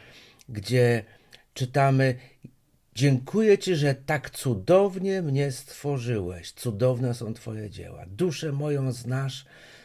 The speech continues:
dokładnie”. Kochani, chciałbym, abyśmy dzisiaj oparli się na Bożej opinii, na Bożej diagnozie na nasz temat. Bóg nas cudownie stworzył.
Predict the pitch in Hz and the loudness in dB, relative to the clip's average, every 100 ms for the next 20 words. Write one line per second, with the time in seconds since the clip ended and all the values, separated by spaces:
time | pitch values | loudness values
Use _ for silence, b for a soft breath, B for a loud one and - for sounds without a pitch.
0 | B - 90 107 - 95 78 - 78 - | B -10 -6 -6 -6 -8 -8 -14 -20 -20
1 | - _ _ _ b b b b b b | -20 _ _ _ b b b b b b
2 | 151 180 180 143 202 190 175 165 170 156 | -2 0 0 0 -2 -2 -2 -2 -2 -2
3 | 170 170 160 139 165 165 147 151 160 147 | -2 -2 0 -2 -2 -2 -2 -2 0 0
4 | 151 151 143 117 175 135 110 - 95 - | 0 0 -2 0 2 2 0 -2 -6 -6
5 | 101 98 104 120 123 175 165 151 143 147 | -6 -4 0 0 2 0 2 0 2 0
6 | 127 156 151 117 110 110 110 107 113 - | 0 0 0 0 -4 -6 -6 -8 -10 -12
7 | 104 78 - - _ B B B 131 135 | -12 -14 -16 -20 _ B B B 2 2
8 | 131 - - 104 131 123 139 127 - 107 | 2 -2 -8 0 2 2 -2 -4 -8 -10
9 | 87 123 | -10 -14